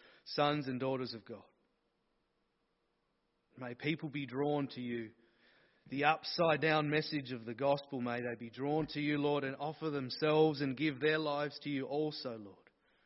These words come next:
They may also give up themselves and find life like never before in you. Help us never to be ashamed of this truth, Father, we pray. Help us not to soft sell the gospel, to, but, to, but to share it in all its fullness, Father,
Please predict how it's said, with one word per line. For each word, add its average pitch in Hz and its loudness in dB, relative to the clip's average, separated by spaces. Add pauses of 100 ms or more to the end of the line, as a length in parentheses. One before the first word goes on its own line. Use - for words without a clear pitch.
(1700)
They 156 -4
may 147 0
also 151 4
give 127 -2
up 131 0
themselves 131 -4
and 117 -8
find 123 -4
life 127 0
like 113 -6
never 135 -4
before 131 -8
in 123 -6
you. 101 -10 (340)
Help 156 0
us 156 0
never 165 4
to 156 -6
be 147 0
ashamed 147 0
of 123 -4
this 135 -4
truth, 135 -4
Father, 131 -2
we 120 -6
pray. 117 -14 (800)
Help 156 -16
us 170 -4
not 170 2
to 170 -2
soft 160 0 (100)
sell 170 6
the 147 2
gospel, 139 -2
to, 120 -8
but, 123 -14
to, - -14 (260)
but 147 -4
to 131 -6 (160)
share 160 8
it 143 -4 (240)
in 135 -2
all 156 2
its 160 -6
fullness, 151 -2
Father, 101 -12